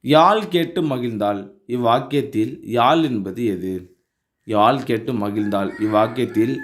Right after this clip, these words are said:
யாழ் என்பது, இதற்கான சரியான விடை ஆப்ஷன் டி, கருவியாகு பெயர். யாழ் கேட்டு மகிழ்ந்தாள்ல யாழ் என்பது கருவியாகு பெயர். இருபத்தெட்டாவது வினா, பெயரச்சத்தை எடுத்து எழுதுக.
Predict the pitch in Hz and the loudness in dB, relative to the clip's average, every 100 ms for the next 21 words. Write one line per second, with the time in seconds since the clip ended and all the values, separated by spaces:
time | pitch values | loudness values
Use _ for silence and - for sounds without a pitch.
0 | - 110 110 143 135 117 101 92 95 113 | -6 2 4 4 2 -2 -4 -6 -6 -6
1 | - _ _ _ _ 107 110 107 113 107 | -10 _ _ _ _ -6 -4 -2 -2 2
2 | 104 110 98 101 131 - - - 120 120 | 2 2 0 -2 -2 -8 -20 -4 -4 -2
3 | 117 101 113 120 - 107 131 135 110 107 | -2 2 0 -2 -2 -2 0 2 2 0
4 | 90 98 95 92 90 - _ _ _ 107 | -4 -4 -4 -6 -10 -18 _ _ _ -2
5 | 104 120 123 117 113 110 104 107 110 101 | 2 2 0 -4 -2 -4 -2 -2 -2 -2
6 | 98 120 120 107 110 143 123 107 92 - | 0 -2 0 0 2 0 0 -2 -2 -6
7 | 139 - 104 135 139 113 107 101 95 92 | -8 -6 -4 -2 0 -2 -2 -4 -4 -4
8 | 92 85 _ _ _ _ _ _ _ _ | -8 -12 _ _ _ _ _ _ _ _
9 | 143 165 147 127 131 110 101 117 - _ | 0 2 2 0 0 0 -2 -4 -8 _
10 | _ _ 160 175 214 214 190 113 135 139 | _ _ 0 2 4 2 -2 -2 -2 -2
11 | 117 123 147 104 92 90 98 92 92 | -2 -2 -2 -2 -4 -6 -6 -6 -10